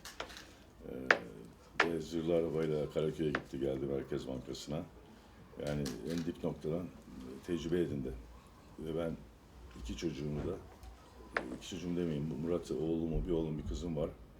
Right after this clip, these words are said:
Ee, önce başka yerde çalışacaksınız dedim. Gidin iş bulun. Üç sene oğlum Amerika'da bir yatırım bankasında çalıştı. Ve kendisi buldu o işi. Hiçbir zaman, ben, ben bütün iş sahibi anne babalara onu söylüyorum. Sakın çocuklarınız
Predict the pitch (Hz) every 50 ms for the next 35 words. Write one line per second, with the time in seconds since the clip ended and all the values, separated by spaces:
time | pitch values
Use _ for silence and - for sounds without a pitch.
0 | - - - - - - - - - - - - - - - 55 57 57 53 50
1 | - 64 - 82 85 87 80 82 87 85 - - 80 82 - - 90 85 82 80
2 | 71 69 - 69 65 65 - - 64 - - - 69 64 64 67 67 65 69 69
3 | 76 76 78 76 80 78 - - 76 71 71 76 71 - - - - 80 - -
4 | - 82 76 80 82 64 65 73 73 73 76 67 65 73 78 71 69 73 71 69
5 | 69 78 78 71 71 - 82 73 71 71 69 71 80 - - - - - 64 58
6 | - - - - - - - - - - - - 82 82 90 85 80 76 - 87
7 | 78 71 69 65 65 62 62 60 60 - - 64 62 - - - - - - -
8 | - - - - - - - - - - - - - - - - - - - 78
9 | 78 76 71 - - - - - - - - - - 67 78 73 71 78 85 80
10 | 73 73 - - 101 95 78 - - - - 90 82 - - - 85 85 85 82
11 | 82 80 80 80 80 78 76 82 78 82 82 82 85 90 87 80 78 78 - -
12 | 80 78 80 85 78 73 73 - - 80 76 - 87 76 - - 78 73 71 -
13 | - 78 73 78 82 - -